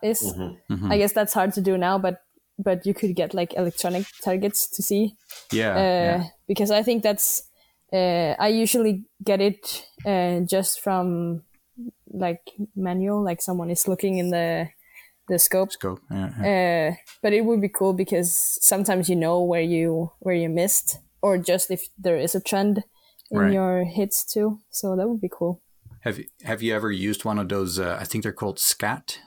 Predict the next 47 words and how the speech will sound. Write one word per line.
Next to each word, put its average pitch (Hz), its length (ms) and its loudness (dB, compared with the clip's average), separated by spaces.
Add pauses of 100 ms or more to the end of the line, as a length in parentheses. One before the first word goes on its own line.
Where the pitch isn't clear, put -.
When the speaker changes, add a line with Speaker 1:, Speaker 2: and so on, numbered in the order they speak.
(140)
Speaker 3:
systems? - 760 -4
Speaker 1:
Yeah, 240 260 2
Speaker 3:
where 190 120 -2
it 185 120 -8
Speaker 1:
I 220 60 -2
have 214 200 2
one. 190 240 0
Speaker 3:
Yeah. 185 180 -4 (360)
Oh, 123 120 -2
okay. 113 260 -6 (600)
Speaker 1:
Yeah. 208 260 2 (420)
Speaker 3:
So - 120 -8
you 92 80 -4
practice 92 360 -2
Speaker 1:
Yeah. 254 100 2
Speaker 3:
with 90 120 -6
that? 90 220 -4 (520)
And 85 200 -6
Speaker 1:
Yeah, 233 160 2
sometimes. 196 580 -2 (280)
Speaker 3:
Yeah, - 180 -4
yeah. - 120 -8 (480)
Speaker 1:
Yeah, 214 260 2
I 190 60 4
Speaker 2:
What 196 80 4
is 202 40 4
Speaker 1:
love 214 100 2
Speaker 2:
it? - 20 -4
Speaker 1:
that 175 200 0
too. 190 300 -2
It's, - 260 0
<laughs> - 0 -
it's 220 180 6
Speaker 2:
What, 202 180 0
Speaker 1:
cool 202 120 0
Speaker 2:
what 202 60 2
Speaker 1:
to 214 60 2
Speaker 2:
is 185 80 0
this? 139 100 0
Speaker 1:
see. 190 200 0 (800)
It's, - 300 2
uh, 233 360 6
like 220 200 2
a 220 100 4
laser 247 540 4
system. 320 500 2 (520)
Speaker 2:
Mm-hmm. 240 40 4